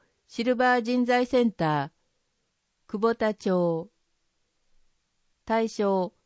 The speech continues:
市内在住で六十歳以上の健康で働く意欲のある方。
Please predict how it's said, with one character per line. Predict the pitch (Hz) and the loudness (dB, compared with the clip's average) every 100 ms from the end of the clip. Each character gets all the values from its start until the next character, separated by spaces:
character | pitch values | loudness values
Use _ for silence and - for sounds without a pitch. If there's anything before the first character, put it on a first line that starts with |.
| _ _ _ | _ _ _
市 | - 269 | -6 -2
内 | 254 226 185 | 0 0 0
在 | 196 202 | 0 0
住 | 190 185 | -2 -2
で | 175 175 170 _ _ | 0 -2 -4 _ _
六 | 170 196 247 | -6 -4 -2
十 | 254 | -4
歳 | 262 262 254 262 | -2 0 0 0
以 | |
上 | 240 202 | 0 0
の | 175 147 143 _ _ _ | 0 -2 -4 _ _ _
健 | - 247 247 240 | 0 2 2 2
康 | 226 214 | 0 0
で | 208 202 - | -2 -4 -8
働 | - 233 247 247 | -10 -2 0 0
く | 247 254 | -2 0
意 | |
欲 | 247 233 165 | 2 2 -2
の | 165 | -2
あ | 175 | -2
る | |
方。 | 170 151 - 147 | -4 -6 -4 -4